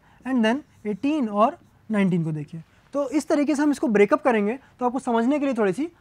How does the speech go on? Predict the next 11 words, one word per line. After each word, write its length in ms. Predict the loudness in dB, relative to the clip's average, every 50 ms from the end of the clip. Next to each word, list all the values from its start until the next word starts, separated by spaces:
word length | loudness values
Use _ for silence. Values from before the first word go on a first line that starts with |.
| _ -2 0
आसानी 340 | 0 0 0 -2 -4 -6 -8
होगी। 220 | -10 -12 -16 -18 -20 _ _ _ _ _ _ _ _ _ _ _ _ -10
So 300 | -4 -2 0 0 -2 -4 -8 -14 _ _ _ _ _ -8 -4
now 200 | -2 -2 -2 -2
let 160 | -2 -4 -4
us 60 | -4
discuss 380 | -4 -6 -6 -4 -4 -2 -4 -4
it 100 | -4 0
one 180 | 0 2 2 2
by 120 | 2 2
one, 160 | 0 -2 -4